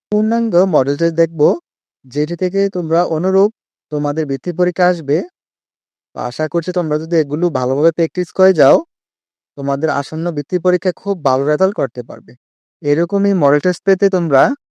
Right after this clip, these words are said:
অবশ্যই চ্যানেলটি সাবস্ক্রাইব করে দিবে। চলো আজকে ভিডিওটি শুরু করি। শিক্ষার্থীরা, তোমরা দেখতে পাচ্ছ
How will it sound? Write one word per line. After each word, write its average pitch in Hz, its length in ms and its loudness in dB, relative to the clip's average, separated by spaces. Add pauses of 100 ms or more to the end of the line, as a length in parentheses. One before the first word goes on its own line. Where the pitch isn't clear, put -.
(160)
অবশ্যই 147 460 -2
চ্যানেলটি 160 400 0
সাবস্ক্রাইব 139 440 -2
করে 117 240 -4
দিবে। 113 200 -18 (680)
চলো 143 220 2
আজকে 143 260 0
ভিডিওটি 175 320 2
শুরু 131 220 -2
করি। - 220 -12 (1080)
শিক্ষার্থীরা, 196 540 -2
তোমরা 202 200 -2
দেখতে 180 260 -4
পাচ্ছ 190 260 -6